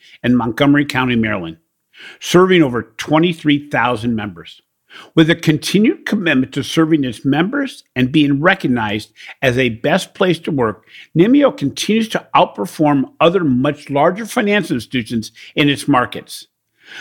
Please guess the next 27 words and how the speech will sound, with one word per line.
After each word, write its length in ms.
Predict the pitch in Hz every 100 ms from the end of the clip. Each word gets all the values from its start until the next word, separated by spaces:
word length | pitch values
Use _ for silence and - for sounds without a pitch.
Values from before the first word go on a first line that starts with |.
| -
So 160 | - 185
before 500 | 185 - 240 330 381
we 100 | 226
begin, 560 | 139 117 104 82 - _ -
one 180 | 175 -
thing 180 | 370
I 80 | 190
noticed 400 | 135 127 117 -
right 380 | 107 110 110 107
away, 420 | 104 95 80 - _ - - -
it's 220 | 180 170
amazing 800 | 220 196 190 190 208 214 165 139 113
the 60 |
number 320 | 120 143 143
of 160 | 123 -
combined 760 | - 117 113 123 139 196 214 156
years 360 | 131 117 107
of 140 | 110 -
credit 420 | - 160 160 175
union 340 | 160 151 135
experience 460 | 113 - 131 113 120
we 100 | 113
have 300 | 120 117 110 - - -
on 100 | 135
today's 400 | 135 131 127 -
Visionaries 560 | 127 107 120 110 107 -
podcast 600 | 120 127 - 82 -